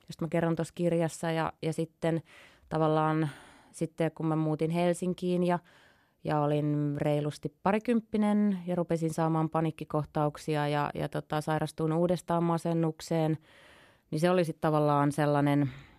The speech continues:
sellainen jotenkin vie-, vieläkin sellainen, että mä en niinku oikein, mä vaan niinku olin, että ei täs, ei täs mitään, että, että, mut ehkä sitten vasta päälle kolmekymppisenä mä niinku ite tajusin, että mun ihmissuhteista ei oikein tuu mitään ja ne on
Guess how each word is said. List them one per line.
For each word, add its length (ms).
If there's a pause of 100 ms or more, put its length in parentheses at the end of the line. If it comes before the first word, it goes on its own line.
(1400)
sellainen 440
jotenkin 440
vie-, 420
vieläkin 460
sellainen, 400
että 160
mä 40
en 60
niinku 200
oikein, 400 (280)
mä 80
vaan 140
niinku 380 (220)
olin, 300
että 140
ei 80
täs, 180 (200)
ei 100
täs 160
mitään, 460
että, 260 (300)
että, 340 (340)
mut 100
ehkä 200
sitten 380 (120)
vasta 260 (260)
päälle 220 (100)
kolmekymppisenä 880
mä 100
niinku 240
ite 220
tajusin, 560
että 180
mun 100
ihmissuhteista 760
ei 80
oikein 280
tuu 140
mitään 480
ja 80
ne 100
on 60